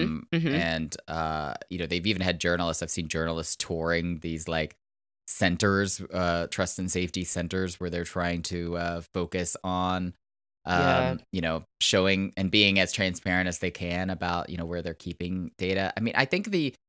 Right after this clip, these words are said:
Speaker 1: the concern here isn't just around,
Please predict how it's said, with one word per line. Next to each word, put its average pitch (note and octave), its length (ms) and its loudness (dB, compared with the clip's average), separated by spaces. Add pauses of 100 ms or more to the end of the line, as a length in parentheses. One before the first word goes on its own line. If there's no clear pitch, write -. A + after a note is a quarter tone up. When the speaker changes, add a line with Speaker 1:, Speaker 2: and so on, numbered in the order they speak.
(260)
Speaker 1:
the B2+ 60 2
concern E3 580 6
here G2+ 360 6
isn't B2 360 0
just G2 240 2
around, F2 460 2